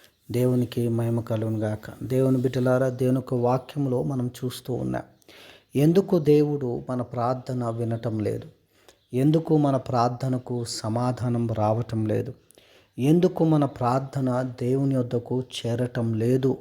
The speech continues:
అనంటే, దేవుని దగ్గర ఎలాంటి, దేవుని బిడ్డలారా, ఆటంకం లేదు, కానీ ఆటంకం ఉన్నదంతా మన లోపలనే.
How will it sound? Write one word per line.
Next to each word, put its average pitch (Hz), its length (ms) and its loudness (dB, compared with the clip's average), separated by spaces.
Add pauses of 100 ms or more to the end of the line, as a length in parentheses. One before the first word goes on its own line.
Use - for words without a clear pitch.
అనంటే, 123 580 -2 (540)
దేవుని 180 680 4
దగ్గర 143 420 0 (200)
ఎలాంటి, 139 840 0
దేవుని 127 380 -2
బిడ్డలారా, 123 520 -4
ఆటంకం 117 580 -6
లేదు, 123 220 -2
కానీ 117 460 -2 (520)
ఆటంకం 143 600 2
ఉన్నదంతా 127 640 0
మన 113 280 -2
లోపలనే. 107 600 -4